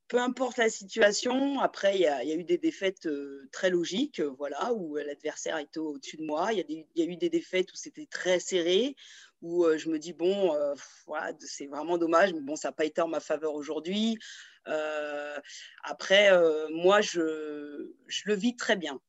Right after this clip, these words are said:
Vraiment. Pourquoi ? Parce que, je, comme je te dis, je les accepte. Et pour moi, une défaite, ça fait, ça fait aussi partie du sport. Voilà, euh, on gagne, on, on perd, euh,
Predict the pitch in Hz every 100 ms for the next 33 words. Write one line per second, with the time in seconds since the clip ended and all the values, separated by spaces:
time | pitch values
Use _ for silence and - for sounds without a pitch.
0 | _ 147 151 175 190 208 208 208 - -
1 | 175 - 220 214 185 - 180 165 165 156
2 | 156 156 - - - 156 - - - 170
3 | - 160 175 180 - 151 151 135 - 139
4 | - - _ _ _ _ _ - 170 160
5 | 156 156 151 147 147 147 143 - _ _
6 | _ 190 196 226 190 185 220 220 190 170
7 | 190 202 202 180 160 165 160 208 185 -
8 | 185 160 - 175 262 - 185 - _ 151
9 | 147 127 156 139 131 123 - 143 - -
10 | 143 156 147 139 180 180 151 143 143 143
11 | 143 135 143 147 147 147 185 156 143 139